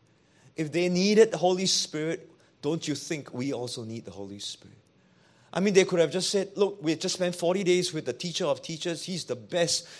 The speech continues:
the best Bible study I've ever had. Forty days about the kingdom. I know everything." They could have said, Jesus said, "You know, you'll be witnesses for me." "Oh, we're already witnesses. What? We just saw him, you know, you know,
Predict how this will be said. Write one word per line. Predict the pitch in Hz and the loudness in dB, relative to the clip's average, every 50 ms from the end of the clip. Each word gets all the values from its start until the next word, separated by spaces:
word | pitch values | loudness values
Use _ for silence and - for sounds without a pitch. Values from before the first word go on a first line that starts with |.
| - - - | -20 -12 -10
the | 127 | -10
best | - 107 151 170 175 170 - | -4 0 2 2 4 2 2
Bible | - 139 160 170 165 180 165 | 2 2 2 4 4 2 2
study | - - - - 151 165 160 143 | 2 0 0 0 0 0 0 -2
I've | 117 117 | 0 0
ever | 131 143 139 160 | -2 -2 -2 -2
had. | 135 147 156 160 156 - | -2 -2 -4 -4 -6 -4
Forty | - 160 156 170 | -4 -2 -2 0
days | 160 160 165 160 | 0 0 0 0
about | 165 160 131 110 | 0 -2 -2 -2
the | 113 | -2
kingdom. | - - 175 151 156 151 165 160 156 | -4 -4 -6 -6 -4 -2 -4 -4 -4
I | 110 110 | -6 -6
know | 127 151 | -6 -4
everything." | 165 180 190 180 196 185 - - 175 180 214 - - _ _ _ _ _ _ _ _ _ _ _ _ _ _ _ _ _ _ _ | -2 -2 -2 -2 -4 -6 -6 -6 -6 -6 -8 -10 -16 _ _ _ _ _ _ _ _ _ _ _ _ _ _ _ _ _ _ _
They | - 160 | -4 0
could | - 175 165 | 2 4 4
have | 156 151 | 4 4
said, | - - 202 196 | 4 2 2 2
Jesus | 139 160 190 180 180 214 196 | 2 0 0 0 0 0 2
said, | 214 202 - | 2 2 2
"You | 175 | 2
know, | 165 | 4
you'll | 151 160 165 | 4 4 4
be | 139 156 | 4 2
witnesses | 156 139 170 254 - 208 247 254 247 - 233 233 - - - | 2 2 2 2 2 2 2 2 2 4 2 2 2 0 0
for | - 180 180 | 0 0 0
me." | 202 220 175 - - - - - - | 0 0 -2 -4 -6 -12 -10 2 4
"Oh, | 247 269 392 - - | 4 4 4 0 0
we're | - 185 | 0 4
already | - 180 214 226 254 269 | 4 6 4 4 2 -2
witnesses. | 226 226 185 254 269 - - 339 - - | -4 -2 -2 -2 -2 -2 -4 -4 -2 -2
What? | 220 - 85 107 | -2 -4 -2 -6
We | 131 | -8
just | 123 135 160 - - | -6 -6 -4 -4 -4
saw | - 135 151 | -2 -2 -2
him, | 151 143 170 185 277 349 214 | -2 -2 -4 -4 -6 -8 -8
you | - 147 | -6 -4
know, | 170 269 349 302 | -4 -6 -6 -8
you | - - | -8 -8
know, | 143 165 | -8 -8